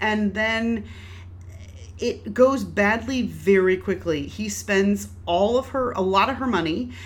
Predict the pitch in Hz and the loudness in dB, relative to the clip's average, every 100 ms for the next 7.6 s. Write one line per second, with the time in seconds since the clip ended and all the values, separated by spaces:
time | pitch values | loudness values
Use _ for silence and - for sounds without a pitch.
0 | - - - 220 214 208 - 202 240 233 | -16 -10 -4 2 2 2 -2 2 2 2
1 | - - - - 220 262 302 339 339 320 | -4 -12 -14 -6 0 2 2 2 0 -4
2 | 240 233 262 - 240 226 254 254 - 254 | -4 2 2 2 -4 -4 -2 -6 -4 -2
3 | 247 262 - 247 240 - 240 247 247 247 | -2 -6 -6 -2 -2 -2 2 2 0 -4
4 | 247 190 160 - - - - - - - | -2 0 -2 -2 -10 -10 -16 -18 -18 -18
5 | - - 214 254 - - - - - 370 | -16 -6 -2 -2 -2 -8 -10 -10 -2 -2
6 | 359 392 339 330 339 311 269 247 254 254 | 0 -2 0 -2 0 0 -2 0 2 2
7 | 247 214 208 156 - - | 0 -2 -2 -4 -6 -8